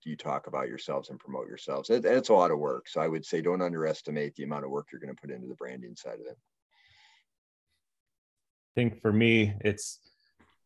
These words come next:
Speaker 2: don't be afraid to put yourself out there. So, you know, I always growing up, I was a fairly shy person and I didn't want to network, but you have to do that in business.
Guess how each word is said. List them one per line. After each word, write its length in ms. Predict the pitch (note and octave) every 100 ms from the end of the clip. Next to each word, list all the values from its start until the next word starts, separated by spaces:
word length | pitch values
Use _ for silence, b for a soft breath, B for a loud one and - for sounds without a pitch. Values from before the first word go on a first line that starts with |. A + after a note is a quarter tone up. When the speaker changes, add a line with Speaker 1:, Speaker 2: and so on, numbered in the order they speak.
| _
Speaker 2:
don't 180 | A2 G#2
be 120 | G#2+
afraid 340 | G2 G#2 G2+ F#2
to 280 | F#2 F2 E2 -
put 140 | G#2
yourself 380 | - - F#2+ -
out 240 | F2+ F2+
there. 260 | F2 E2 E2
So, 460 | - F#2+ E2+ D#2+ F#2
you 100 | G2+
know, 80 | F2+
I 120 | F2
always 340 | F2+ F2 - - _ _ _ _ _ -
growing 260 | A2 F2+
up, 160 | F#2 F#2
I 80 | F#2+
was 120 | E2
a 100 | E2
fairly 260 | G2+ F#2 F2
shy 320 | - F2+ F2
person 600 | - F#2 - F2+ E2 D#2+ - -
and 100 | F2+
I 60 |
didn't 220 | F2+ F2+
want 160 | F2 F2
to 60 | E2+
network, 520 | E2+ - E2+ D#2 - _ _ _ -
but 240 | E2+ - - _ _ _
you 120 | G2+
have 200 | G2+ F#2+
to 80 | -
do 180 | F#2 F2+
that 320 | F2 E2+ -
in 200 | F#2+ F2
business. 640 | E2+ F2+ F2 E2 - -